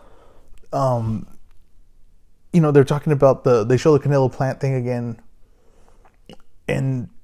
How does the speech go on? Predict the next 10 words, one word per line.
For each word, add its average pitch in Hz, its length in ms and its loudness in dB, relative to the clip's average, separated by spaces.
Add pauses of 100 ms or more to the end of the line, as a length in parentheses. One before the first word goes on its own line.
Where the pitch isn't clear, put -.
(760)
it's - 140 -4
just 214 160 4
funny 170 160 0
how, 139 120 0
like, 117 340 -6 (1700)
Canelo 147 440 -2
runs 131 240 -2
boxing 110 440 -6
right 95 160 -8
now. 131 220 -10